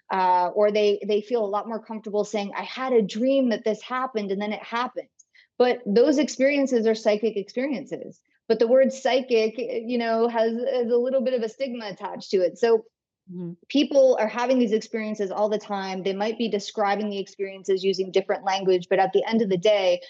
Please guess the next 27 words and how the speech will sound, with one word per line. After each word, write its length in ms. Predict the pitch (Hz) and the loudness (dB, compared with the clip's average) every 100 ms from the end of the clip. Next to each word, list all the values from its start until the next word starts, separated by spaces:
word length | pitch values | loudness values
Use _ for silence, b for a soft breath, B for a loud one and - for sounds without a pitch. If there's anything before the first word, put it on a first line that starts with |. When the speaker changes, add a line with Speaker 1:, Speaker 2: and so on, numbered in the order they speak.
| B B | B B
Speaker 1:
um, 240 | - 180 180 | -6 -4 -2
I 100 | 208 | -4
really, 520 | 202 208 233 240 220 | -2 -4 -4 -4 -2
really 240 | 202 202 196 | -2 -2 -2
believe 520 | 190 202 220 208 185 | -6 -4 -6 -6 -6
that 340 | 180 180 - | -4 -4 -4
we 160 | 196 196 - | -6 -8 -6
all, 380 | 190 190 190 - | -4 -2 -4 -4
again, 520 | 190 214 196 175 175 b b - | -6 -4 -6 -10 -14 b b -6
have 180 | 202 190 | -4 0
the 120 | 190 | 0
ability 360 | 185 196 185 | 0 -2 -2
to 120 | 185 175 | -6 -8
feel 180 | 190 | -6
these 160 | 175 165 | -6 -4
energies. 720 | 165 165 143 123 147 - - _ _ _ _ _ _ _ _ _ _ | -4 -6 -10 -10 -10 -14 -20 _ _ _ _ _ _ _ _ _ _
Speaker 2:
Um, 240 | 226 226 220 - | -2 -2 -2 -8
how 280 | - 277 311 | -8 -2 0
did 180 | 349 262 | 2 2
you 120 | 254 | 0
first 340 | - 220 202 | 0 -2 -2
come 140 | - 196 | -2 -2
to 80 | 185 | -2
realize 400 | 175 165 156 160 | 0 0 -2 -6
that 100 | 175 | -6
you 140 | 170 | -4
might 220 | 165 160 | -2 -4